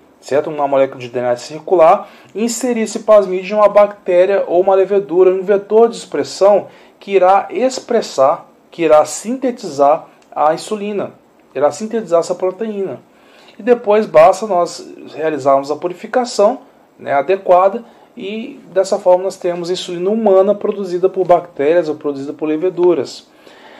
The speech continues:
Né, essa é uma das principais aplicações da tecnologia do D N A recombinante ou da engenharia genética, e uma das mais promissoras, inclusive, né, produção, né, e barateamento, né, digamos assim, a popularização de fármacos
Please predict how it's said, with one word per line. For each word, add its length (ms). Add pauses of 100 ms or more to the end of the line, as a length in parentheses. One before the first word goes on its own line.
(180)
Né, 260
essa 300
é 20
uma 120
das 180
principais 560
aplicações 1040 (220)
da 80
tecnologia 480
do 160
D 100
N 80
A 60
recombinante 640
ou 60
da 80
engenharia 260
genética, 600 (360)
e 80
uma 80
das 180
mais 220
promissoras, 640
inclusive, 560
né, 220
produção, 720 (320)
né, 520
e 140
barateamento, 1080
né, 220
digamos 400
assim, 240
a 60
popularização 1000
de 100
fármacos 800